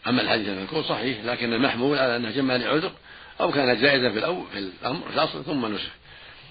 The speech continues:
قال الترمذي رحمه الله: "إن العلماء أجمعوا على عدم العادة به"، هذا الحديث، يعني مع عدم العذر، لا يجوز الجمع إلا لعذر كالمرض، كالمطر،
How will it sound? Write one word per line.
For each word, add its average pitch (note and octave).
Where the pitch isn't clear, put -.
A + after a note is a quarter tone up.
قال B2+
الترمذي B2+
رحمه A2
الله: C3+
"إن B2+
العلماء C#3
أجمعوا A#2+
على A#2
عدم B2+
العادة A2+
به"، E2+
هذا G#2
الحديث، F#2+
يعني A2+
مع G#2
عدم A#2
العذر، G2
لا A#2
يجوز G#2+
الجمع C3+
إلا C#3
لعذر B2
كالمرض، A2+
كالمطر، A2+